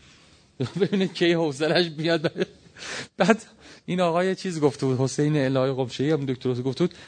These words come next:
هیچ بود، حقوق قطع کردن بعد سه ماه، چهار ماه. ما نامه نوشتیم به پدر که پدر حقوق ما رو قطع کرده، حقوق شما رو قطع کردن، ما چیکار کنیم؟ بعد میگه پدرم نوشت که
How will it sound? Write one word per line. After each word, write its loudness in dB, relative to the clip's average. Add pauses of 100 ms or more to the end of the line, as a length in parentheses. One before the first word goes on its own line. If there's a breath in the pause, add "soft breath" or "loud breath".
(100)
هیچ -2
بود، -8 (340)
حقوق -2
قطع 0
کردن 0
بعد 0
سه 0
ماه، 2
چهار 2
ماه. -2 (480 loud breath)
ما -2
نامه 2
نوشتیم -2
به 2
پدر 2
که -6
پدر 4
حقوق 0
ما 2
رو 0
قطع 0
کرده، 2 (260 loud breath)
حقوق 0
شما 2
رو 0
قطع -2
کردن، 0
ما 0
چیکار 4
کنیم؟ -2 (1700 loud breath)
بعد 2
میگه 0
پدرم 0
نوشت -2
که 0